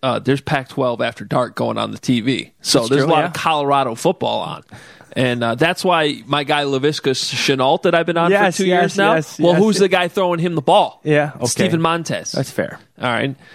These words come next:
Speaker 1: But he hasn't taken the, the steps anyway.
Speaker 2: Laviska Shenault. That's a hell of a name.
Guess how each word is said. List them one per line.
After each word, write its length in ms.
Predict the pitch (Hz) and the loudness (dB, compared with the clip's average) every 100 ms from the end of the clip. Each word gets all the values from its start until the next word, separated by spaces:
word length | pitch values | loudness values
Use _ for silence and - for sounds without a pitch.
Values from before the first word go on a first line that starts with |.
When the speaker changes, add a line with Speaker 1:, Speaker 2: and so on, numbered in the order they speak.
| - - | -20 2
Speaker 1:
But 280 | 226 233 - | 4 4 0
he 200 | 170 202 | -2 0
hasn't 320 | 202 190 190 | 2 -2 0
taken 340 | 202 185 175 165 | 2 2 2 2
the, 260 | 156 147 - | 2 2 -2
the 160 | 143 | -2
steps 460 | 135 156 151 - - | 0 0 0 -2 -4
anyway. 300 | 143 104 95 | -4 -4 0
Speaker 2:
Laviska 520 | 120 123 202 - 175 | 0 2 0 2 -2
Shenault. 460 | 139 151 127 120 110 | 0 0 2 0 0
That's 180 | 175 135 | -2 -2
a 80 | |
hell 240 | - 131 120 | -2 0 0
of 80 | 95 | -2
a 80 | |
name. 320 | 90 101 82 | -2 -4 -4